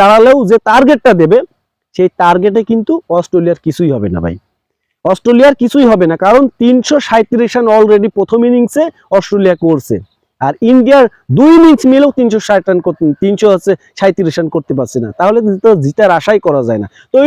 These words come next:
ইন্ডিয়ার যেসব ব্যাটসম্যানরা আছে ইচ্ছা করলে ম্যাচটাকে ড্র করতে পারে, কিন্তু আসলে অনেক, অনেক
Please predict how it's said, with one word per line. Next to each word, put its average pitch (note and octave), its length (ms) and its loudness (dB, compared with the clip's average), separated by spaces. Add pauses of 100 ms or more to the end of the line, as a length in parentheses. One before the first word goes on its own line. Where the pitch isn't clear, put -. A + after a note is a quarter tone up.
ইন্ডিয়ার D4 300 4
যেসব C4+ 280 0
ব্যাটসম্যানরা A#3+ 540 2
আছে G3+ 160 0 (300)
ইচ্ছা B3+ 200 -2 (100)
করলে C#4+ 240 4
ম্যাচটাকে C4+ 320 0 (100)
ড্র A3+ 120 4 (100)
করতে A3+ 300 2
পারে, C3+ 140 -2 (320)
কিন্তু A#3+ 200 0 (100)
আসলে C4 240 0 (720)
অনেক, B3+ 320 4 (220)
অনেক C4 160 2